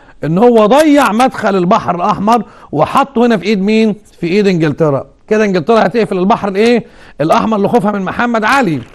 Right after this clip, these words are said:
لا مش كده وبس، وعقدت إنجلترا اتفاقية تانية مع مين؟ مع سلطان لحج تقضي بتأمين الطرق، تأمن الطرق لإنجلترا ومراقبة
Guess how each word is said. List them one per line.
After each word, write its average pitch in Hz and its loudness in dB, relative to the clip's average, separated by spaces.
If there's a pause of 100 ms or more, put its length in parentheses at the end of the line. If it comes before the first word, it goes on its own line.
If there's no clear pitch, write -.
(200)
لا 170 -4
مش 151 -8
كده 214 0
وبس، 254 0 (300)
وعقدت 240 2
إنجلترا 214 0 (320)
اتفاقية 214 0
تانية 165 -2 (680)
مع 175 0
مين؟ 226 0 (140)
مع 170 0
سلطان 226 0
لحج 220 -2 (480)
تقضي 180 0
بتأمين 247 2 (140)
الطرق، 190 2 (400)
تأمن 226 0
الطرق 262 2
لإنجلترا 208 0 (440)
ومراقبة 262 4